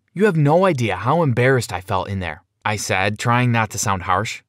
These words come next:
"I am sorry. It's a compulsion. I can't help it," she replied. "I know. You need to see a doctor then, a psychologist.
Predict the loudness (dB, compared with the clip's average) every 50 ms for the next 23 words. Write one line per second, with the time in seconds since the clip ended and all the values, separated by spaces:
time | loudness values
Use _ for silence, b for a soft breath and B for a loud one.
0 | _ _ _ _ _ _ _ -18 -12 -8 -6 -4 -4 -4 -6 -6 -8 -8 -8 -4
1 | -2 0 0 0 0 -2 -4 -6 -10 _ _ -8 -6 -4 -4 -4 -4 -4 -4 -4
2 | -4 -4 -4 -4 -4 -6 -8 -8 -12 -16 _ _ _ -8 -8 -8 -6 -6 -6 -6
3 | -6 -8 -8 -8 -8 -8 -6 -6 -8 -10 -10 _ _ _ _ -14 -8 -4 -4 -2
4 | -2 -4 -4 -2 0 0 0 -2 -4 -8 _ _ _ _ _ _ _ _ _ _
5 | _ _ -2 2 2 2 2 0 -2 -8 _ _ _ -8 -4 0 2 2 2 2
6 | 2 0 -2 -2 0 -2 -2 0 0 0 0 -2 -4 -8 -12 -12 -12 -16 -14 -10
7 | -6 -4 0 0 0 0 2 2 2 2 0 -2 -6 -12 -14 -16 -18